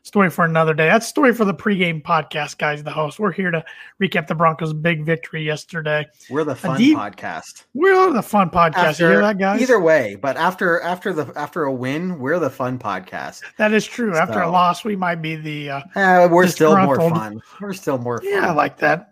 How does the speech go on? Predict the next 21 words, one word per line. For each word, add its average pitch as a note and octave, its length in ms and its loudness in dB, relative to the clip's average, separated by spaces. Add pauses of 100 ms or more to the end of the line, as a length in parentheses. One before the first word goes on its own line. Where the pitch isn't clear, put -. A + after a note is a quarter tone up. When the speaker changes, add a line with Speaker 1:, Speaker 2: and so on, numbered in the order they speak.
(140)
Speaker 1:
I A#3 60 4
like G3 220 4
the F3 100 2
way E3+ 120 4
you E3+ 140 2
roll, E3 220 4
Kev E3 240 -2
Dan. E3 320 2
Speaker 2:
<laughs> - 1040 -8
Speaker 1:
But D#3+ 380 -4 (120)
eighteen B3+ 560 2
to A3+ 80 4
twelve G#3+ 480 2
victory G3 560 2 (220)
by F#3+ 160 2
the F#3 80 2
Broncos F3+ 500 0
yesterday. E3+ 600 -4 (960)
And D#3+ 200 -8
what G#3 160 -2
a, D#3+ 200 -4